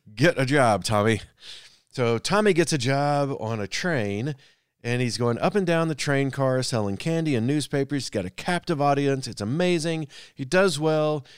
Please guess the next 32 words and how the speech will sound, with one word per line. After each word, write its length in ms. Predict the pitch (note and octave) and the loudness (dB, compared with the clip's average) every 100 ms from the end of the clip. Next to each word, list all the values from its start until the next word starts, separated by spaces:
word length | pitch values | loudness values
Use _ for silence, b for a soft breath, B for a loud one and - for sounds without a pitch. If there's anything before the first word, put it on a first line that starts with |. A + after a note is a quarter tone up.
| B | B
He's 180 | B2+ G#2+ | -6 0
reading 300 | F3 A3 F#3 | 0 2 2
his 100 | D#3+ | 2
science 380 | - D#3+ D#3 - | 2 0 0 0
books 260 | D#3 D3 | -2 0
that 100 | C3+ | -2
his 120 | G#2 | -2
mom 280 | A#2+ E3+ E3+ | 0 2 2
bought 220 | D#3+ D#3+ | 2 0
him, 280 | D#3+ D3+ D3+ - b b b _ | 0 -2 -4 -10 b b b _
doing 260 | D3+ G3+ | 2 2
science 340 | F3+ E3 D#3+ D#3+ | 2 0 0 -2
experiments 580 | D3 - D3+ D3 C#3+ C#3 | -4 0 0 0 -2 -2
in 80 | |
the 60 | A#2+ | -4
caboose, 580 | - A#2+ G3+ F#3+ F3+ - b b b b | -6 0 2 2 -2 -4 b b b b
and 400 | D3+ D#3+ D#3 - _ _ | -2 0 -2 -4 _ _
total 400 | - A#2 G#3 C4+ | -4 2 4 6
accident, 840 | A3 G3 - F#3 F3+ F3+ F3+ - - _ _ _ _ | 4 4 0 0 0 2 0 -4 -16 _ _ _ _
catches 360 | D#3+ D3 D3+ B2+ | 0 2 2 0
a 60 | |
train 240 | C3 B2 G2+ | 0 0 0
on 140 | F#2 | -2
fire. 400 | - D#2 B1 - _ _ _ _ _ _ _ | -4 -8 -10 -16 _ _ _ _ _ _ _
One 720 | A2+ A#2+ D#3+ G3 G3+ G3 E3+ | -18 -4 0 2 2 2 2
little 300 | F3+ F3 D3+ | 4 4 2
infraction, 760 | D3+ C3+ D#3+ D3+ C#3 - A#2+ | 0 -2 0 0 0 -2 -2
like 280 | A2 A2+ G2 | 0 -2 -2
burning 320 | B2 C#3+ E3 | -2 0 0
down 200 | D3 C#3 | 0 0
a 60 | C3 | 0
caboose, 720 | - A2+ F3 C#3 G2+ A2 - | -4 -4 0 2 2 -2 -4